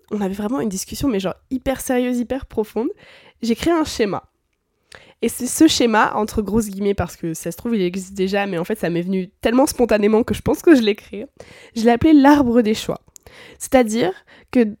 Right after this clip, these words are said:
c'est un arbre. En fait, vous visualisez un arbre et que chaque choix que nous allons faire, ça va créer une branche.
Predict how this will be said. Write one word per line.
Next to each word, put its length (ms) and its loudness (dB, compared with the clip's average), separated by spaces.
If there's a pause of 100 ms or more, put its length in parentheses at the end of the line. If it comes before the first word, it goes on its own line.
(140)
c'est 160 -2
un 160 4
arbre. 340 -2 (180)
En 40 -10
fait, 160 -2
vous 160 -4
visualisez 560 -2
un 180 -6
arbre 300 -4
et 100 -8
que 180 -2 (380)
chaque 360 -4
choix 260 2
que 80 -6
nous 100 0
allons 180 4
faire, 240 4
ça 120 4
va 100 6
créer 320 0
une 180 0
branche. 420 -6